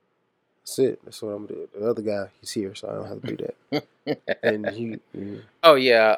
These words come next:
Speaker 2: Um, shout out Nate Price, Grit and Grind Fitness. Check him out. He's on Facebook. He's on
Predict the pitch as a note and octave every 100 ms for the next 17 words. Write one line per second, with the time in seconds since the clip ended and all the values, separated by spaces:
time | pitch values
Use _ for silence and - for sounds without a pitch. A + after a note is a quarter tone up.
0 | - D#3 D3+ C3 B2 A2 G#2+ G2 - A2+
1 | B2+ B2+ C3+ D3 D3 - E3+ E3+ F3 -
2 | B2+ D3 E3 E3+ C#3+ D#3 E3+ E3+ E3 F3
3 | D#3+ G3 F#3+ F#3 F#3+ F#3+ - _ _ _
4 | _ - - C#3+ D#3+ D#3 E3+ E3+ - C3+
5 | B2 B2 A#2 G#2+ - E3 F#3 D3 F#3 E3+
6 | C#3 A2+ A2